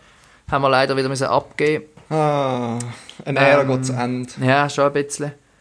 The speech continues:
Speaker 1: Aber, aber es war lässig gewesen. Wir haben insgesamt dreitausend Kilometer gefahren.
Speaker 2: Geil.
Speaker 1: Und wir haben alles in allem, glaub ich, dreissig Stutz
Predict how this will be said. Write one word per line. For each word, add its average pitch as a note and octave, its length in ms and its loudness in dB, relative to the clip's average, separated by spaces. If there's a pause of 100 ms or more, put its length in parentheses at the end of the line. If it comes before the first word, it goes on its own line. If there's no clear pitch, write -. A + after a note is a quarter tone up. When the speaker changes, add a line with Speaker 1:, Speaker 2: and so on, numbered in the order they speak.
(420)
Speaker 1:
Aber, B2+ 460 0
aber C3 140 2
es B2+ 80 -4
war D3 80 2
lässig D#3 200 -2
gewesen. F#3 120 0
Wir C#3+ 80 0
haben C#3+ 260 -2
insgesamt D#3 580 -4
dreitausend D3 440 0
Kilometer E3 480 -4
gefahren. E3+ 500 -2 (840)
Speaker 2:
Geil. - 400 -8
Speaker 1:
Und C#3 120 -2
wir C#3+ 100 4
haben C#3 80 0
alles C#3+ 300 2
in C#3+ 100 0
allem, D3 240 2
glaub C3 160 -2
ich, - 40 -20
dreissig - 640 -6
Stutz - 640 -4